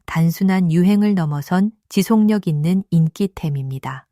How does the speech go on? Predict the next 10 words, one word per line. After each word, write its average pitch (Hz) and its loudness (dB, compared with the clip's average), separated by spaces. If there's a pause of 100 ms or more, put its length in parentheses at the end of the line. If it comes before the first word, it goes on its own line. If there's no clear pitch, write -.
(120)
앞으로도 185 -2
믿고 185 0
볼 220 0
수 - -4
있는 165 0
추천 - -6
콘텐츠로 196 -4
찾아올게요. 143 -8 (200)
정리된 220 2
정보가 175 -2